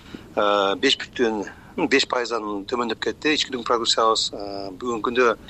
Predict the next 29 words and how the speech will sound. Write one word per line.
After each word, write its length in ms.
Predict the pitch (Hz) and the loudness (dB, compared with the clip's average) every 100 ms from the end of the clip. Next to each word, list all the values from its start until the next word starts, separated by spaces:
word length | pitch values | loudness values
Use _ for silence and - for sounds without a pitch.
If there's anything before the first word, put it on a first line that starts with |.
| - - | -14 -6
бюджеттин 460 | 127 135 - 120 | 0 0 0 -4
жоголту 560 | 104 127 120 117 - 113 | 2 6 6 4 0 -4
ушул 560 | 101 - 104 92 - - | -2 0 2 0 -4 0
болжомол 380 | 123 120 123 | 2 4 4
эсеп 240 | 117 120 113 | 4 2 2
боюнча 580 | 120 113 104 113 101 101 | 4 4 4 2 2 0
отуз 280 | 120 - 110 | 0 -2 0
беш, 240 | 123 - | 2 2
отуз 160 | 117 - | 2 2
алты 200 | 110 110 | 0 -2
миллиарддын 380 | 113 117 104 110 | -2 0 0 -4
тегерегинде 320 | 117 117 110 | -4 -2 -2
болуп 120 | 104 | 0
калды. 300 | 107 107 143 - - - - - | 0 0 -2 -4 -20 -20 -20 -4
Бул 140 | 123 | -2
бардыгы 380 | 110 135 127 123 | 0 0 -2 -6
бүгүнкү 240 | 120 117 104 | -4 -4 -4
күндө 200 | 117 113 | -2 -2
биздин 200 | 110 110 | -4 -4
экономикабыз 580 | 117 110 101 113 110 | -2 -2 2 4 4
өтө 240 | 110 - 110 | 0 0 -2
мындай, 300 | 104 104 98 - - - - - | 0 -2 -2 -10 -20 -20 -12 -4
э, 180 | 104 | -2
терс 260 | - 135 - | 2 2 2
акыбалда 300 | 107 107 101 | 2 2 2
турганын 260 | 101 104 101 | -2 -4 -4
көрсөтүп 280 | - - | -6 -8
атат 140 | - - | -12 -10
да. 120 | 117 | -12